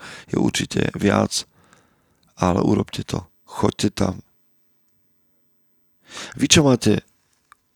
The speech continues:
partiu chlapov, vy, čo máte bandu chlapov, s ktorými sa stretávate, aj na vás mám výzvu. To nie je len o tom, že sú tu muži, ktorí nikoho nemajú a majú sa zariadiť, aby nežili v osamelosti.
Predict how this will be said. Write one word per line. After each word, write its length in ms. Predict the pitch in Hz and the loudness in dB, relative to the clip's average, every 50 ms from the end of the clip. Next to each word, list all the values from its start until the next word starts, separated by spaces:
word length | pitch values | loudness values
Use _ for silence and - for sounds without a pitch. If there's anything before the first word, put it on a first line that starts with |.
| _ _ _ _ _ _ | _ _ _ _ _ _
partiu 400 | - 95 92 - - 104 - 90 | 2 2 2 0 -2 -4 -4 -2
chlapov, 480 | - 98 95 - - 107 110 123 147 - _ _ _ _ _ _ _ _ - - | -2 -4 -4 -2 -2 -4 -4 -4 -8 -14 _ _ _ _ _ _ _ _ -10 -8
vy, 120 | 113 - | -6 -4
čo 80 | - 101 | -4 -4
máte 240 | 107 107 - 101 98 | -4 -4 -4 -4 -2
bandu 480 | 90 104 98 98 95 98 98 101 101 - _ - - - - - | 0 0 0 0 0 0 -2 -2 -2 -4 _ -18 -20 -20 -20 -18
chlapov, 480 | - - - - 95 - - 104 95 | -10 -4 -2 -2 0 0 0 0 0
s 80 | - - | 0 -2
ktorými 240 | - - 101 98 - | -2 -4 -4 -4 -6
sa 80 | - | -8
stretávate, 720 | 92 - - - 101 - - 104 - - 98 - - - - - - - - | -6 -6 -6 -6 -4 -4 -4 -2 -2 -2 -2 -4 -8 -10 -10 -14 -18 -16 -8
aj 100 | - 107 107 113 | -6 -2 2 2
na 80 | 117 | 4
vás 240 | 107 101 98 90 98 | 4 2 2 0 -2
mám 160 | 98 90 87 | -4 -2 -4
výzvu. 240 | 92 92 87 - - - | -4 -6 -6 -8 -2 0
To 120 | - 127 | 2 4
nie 80 | 135 131 | 4 4
je 120 | 117 104 101 | 4 4 4
len 80 | 95 95 | 2 2
o 80 | 92 | 0
tom, 240 | 90 - 95 87 - - - - - - - | 0 -2 -4 -6 -8 -12 -16 -14 -14 -14 -6
že 160 | - - 101 - | -2 0 0 0
sú 80 | - | 0
tu 160 | - - 110 | -2 -4 -4
muži, 240 | 98 98 95 90 - | -2 -2 -2 -4 -4
ktorí 240 | - - 95 - 101 | -2 -2 -2 -2 -2
nikoho 320 | 98 92 - - 95 92 | -6 -8 -2 0 0 0
nemajú 400 | 92 92 98 95 95 95 95 95 85 87 | 0 0 0 0 2 2 2 2 0 0
a 20 | 90 | 0
majú 200 | 87 90 92 95 90 | 2 2 2 2 0
sa 200 | - - 87 90 | 0 -2 0 0
zariadiť, 560 | 92 85 - - 90 - - 95 - - - - - - - - - | 0 0 0 0 -2 -2 -4 -6 -8 -10 -14 -16 -18 -20 -18 -14 -12
aby 120 | 123 - 98 | -8 -8 -4
nežili 320 | 95 95 - - 95 - - | -4 -2 -2 0 -2 -2 -2
v 80 | - | -2
osamelosti. 640 | - - - 92 82 - 101 95 98 - - - - | -2 -2 -2 -2 -2 -2 -2 -2 -2 -4 -6 -8 -10